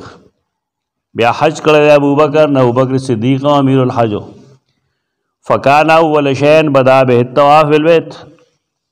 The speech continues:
هغه هم چې راغی نو د بیت الله نه اول طواف وکړو. ثم لم تکن عمره،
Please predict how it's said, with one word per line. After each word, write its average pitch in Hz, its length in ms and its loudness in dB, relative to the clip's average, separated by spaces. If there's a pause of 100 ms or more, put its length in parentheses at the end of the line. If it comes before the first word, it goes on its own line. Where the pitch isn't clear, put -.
(120)
هغه 117 180 -2
هم 165 160 -2
چې 160 60 -6
راغی 139 380 2
نو 135 100 -4
د 120 120 -2
بیت 117 200 -4
الله 120 280 0
نه 120 120 -4
اول 110 260 -2
طواف 117 340 2
وکړو. 151 280 -4 (680)
ثم 175 300 -2
لم 156 320 0
تکن 131 340 0
عمره، 113 680 -2